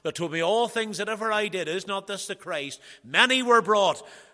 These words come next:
but it was a time-limited offer. Look at verse forty-three. Do you see it? Do you see the reference to two days? You know, there are many tonight playing fast and loose with the gospel. I don't know, maybe you're one of them.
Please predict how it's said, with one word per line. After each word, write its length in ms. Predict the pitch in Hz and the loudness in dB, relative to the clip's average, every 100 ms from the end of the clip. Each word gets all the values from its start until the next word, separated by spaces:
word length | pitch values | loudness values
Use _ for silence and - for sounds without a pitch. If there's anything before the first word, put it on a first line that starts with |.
| _ | _
but 100 | 131 | -12
it 40 | 117 | -10
was 100 | 117 | -12
a 80 | |
time-limited 720 | 123 - 170 170 170 165 160 | -12 -10 -8 -8 -10 -8 -6
offer. 420 | 156 139 - 110 131 | -4 -6 -8 -16 -16
Look 140 | 185 | -12
at 100 | 185 | -6
verse 220 | 185 170 | -4 -6
forty-three. 540 | - 160 135 127 127 110 | -6 -8 -8 -10 -12 -12
Do 60 | |
you 60 | 120 | -10
see 240 | - 165 | -10 -10
it? 140 | 208 - - _ | -14 -18 -20 _
Do 80 | 117 | -14
you 60 | |
see 140 | - 190 | -8 -8
the 120 | 175 | -2
reference 720 | 170 190 190 190 190 - - _ _ _ _ _ _ _ _ _ | -2 -2 -6 -12 -10 -10 -10 _ _ _ _ _ _ _ _ _
to 80 | 82 | -20
two 300 | - 131 131 | -16 -12 -10
days? 800 | 127 139 156 156 - - - - _ _ _ _ _ _ _ _ _ _ - - | -8 -8 -10 -14 -18 -20 -20 -20 _ _ _ _ _ _ _ _ _ _ -20 -12
You 100 | 175 | -4
know, 80 | 196 | -2
there 140 | 190 | 0
are 60 | 180 | -2
many 280 | 208 226 233 | -2 -6 -8
tonight 600 | 214 214 156 - - _ _ _ _ | -8 -8 -10 -12 -20 _ _ _ _
playing 580 | - 170 196 202 208 202 _ _ | -14 -8 -6 -6 -10 -18 _ _
fast 680 | - 160 170 202 196 - - _ | -14 -6 -4 -4 -6 -14 -16 _
and 600 | - 156 156 139 117 120 143 | -6 -6 -6 -10 -14 -10 -6
loose 420 | 185 - - - | -6 -6 -10 -12
with 120 | 123 | -18
the 60 | 123 | -12
gospel. 500 | 131 127 - - _ _ _ _ _ _ _ _ _ _ _ _ _ _ _ _ _ _ _ - | -12 -12 -16 -20 _ _ _ _ _ _ _ _ _ _ _ _ _ _ _ _ _ _ _ -6
I 140 | - | -2
don't 140 | 233 254 | 0 2
know, 140 | 262 | 2
maybe 220 | 214 247 247 | 4 2 6
you're 220 | 262 262 | 6 6
one 180 | 285 269 | 4 2
of 80 | |
them. 140 | 214 | -4